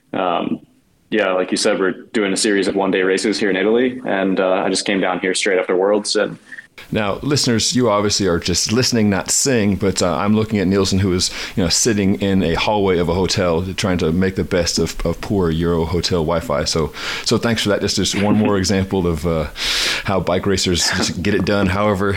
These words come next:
Speaker 2: need be. So <laughs> I appreciate you, uh, accommodating us. And if, if, if the, if the audio gets a little
Speaker 1: Yeah,
Speaker 2: scratchy,
Speaker 1: yeah,
Speaker 2: that's,
Speaker 1: no worries.
Speaker 2: that's, that's why readers or listeners, 'cause we've got, uh, hotel Wi-Fi that we're working off here. So now,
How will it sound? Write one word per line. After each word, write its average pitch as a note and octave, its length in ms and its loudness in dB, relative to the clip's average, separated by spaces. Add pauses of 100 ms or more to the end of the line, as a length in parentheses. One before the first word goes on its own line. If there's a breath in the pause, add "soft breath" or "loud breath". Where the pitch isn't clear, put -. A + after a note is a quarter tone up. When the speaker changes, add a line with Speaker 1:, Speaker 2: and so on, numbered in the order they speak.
(120)
Speaker 2:
need F#2+ 300 2
be. F#2 180 2
So D2 300 -2
<laughs> - 80 -8
I - 400 -2
appreciate - 380 0
you, F2+ 180 -2 (460 loud breath)
uh, C2+ 180 -2 (1300 loud breath)
accommodating D#2+ 600 0
us. C#2+ 180 -2
And D#2 100 0
if, - 180 -4
if, D#2 240 -4
if - 140 -4
the, D#2+ 200 0
if F#2+ 120 -6
the B1 100 -2
audio A2 220 0
gets F#2 180 -2
a G2+ 40 -2
little F#2+ 140 2
Speaker 1:
Yeah, B2 120 2
Speaker 2:
scratchy, F#2+ 320 0
Speaker 1:
yeah, F2+ 160 2
Speaker 2:
that's, G#2+ 160 2
Speaker 1:
no A2 100 2
worries. G2 180 2
Speaker 2:
that's, F2 220 -2
that's G2+ 240 0
why F2+ 280 0
readers E2 520 -2
or D#2+ 200 0
listeners, D2+ 440 -2
'cause C#2+ 180 -4
we've D2 160 -4
got, C#2 240 -6
uh, C#2+ 140 -2
hotel D#2+ 440 -4
Wi-Fi C#2+ 480 -2
that C#2 140 -6
we're D2 140 -4
working C#2 220 -4
off C2+ 160 -6
here. C2+ 180 -4 (720)
So G#2+ 160 -2
now, A#2 180 -2